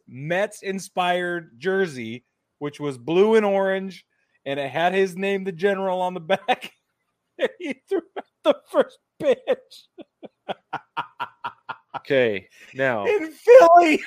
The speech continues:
Speaker 1: <laughs>
Speaker 2: my first question for you, Brig, were there butts in those seats? Because
Speaker 1: Uh,
Speaker 2: he could have bought
Speaker 1: I
Speaker 2: out
Speaker 1: don't
Speaker 2: fifteen hundred tickets just so that there was nobody sitting in the stands.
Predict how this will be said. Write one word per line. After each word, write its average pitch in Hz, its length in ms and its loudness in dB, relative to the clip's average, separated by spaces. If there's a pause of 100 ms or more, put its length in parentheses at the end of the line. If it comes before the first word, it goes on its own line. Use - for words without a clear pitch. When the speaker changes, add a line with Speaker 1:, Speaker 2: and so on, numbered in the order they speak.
(800)
Speaker 1:
<laughs> - 800 -4
Speaker 2:
my 143 180 2
first 180 320 0
question 151 400 0
for 139 120 -4
you, 131 160 -2
Brig, 113 260 -2
were 139 240 -2
there 156 240 -2
butts 135 420 0
in 123 120 -4
those 113 260 -6
seats? - 460 -14 (560)
Because 139 420 0
Speaker 1:
Uh, 95 180 -16 (120)
Speaker 2:
he 185 220 -10
could 208 240 0
have 120 200 -4
bought 123 240 0
Speaker 1:
I 127 40 0
Speaker 2:
out 120 120 -2
Speaker 1:
don't - 120 -8
Speaker 2:
fifteen 143 400 -6
hundred 131 400 -8
tickets 135 460 -8
just 147 340 -2
so 170 100 -4
that 135 140 -10
there 127 200 -4
was 113 140 -8
nobody 113 580 -6
sitting 104 340 -10
in 101 100 -16
the 95 80 -16
stands. - 480 -18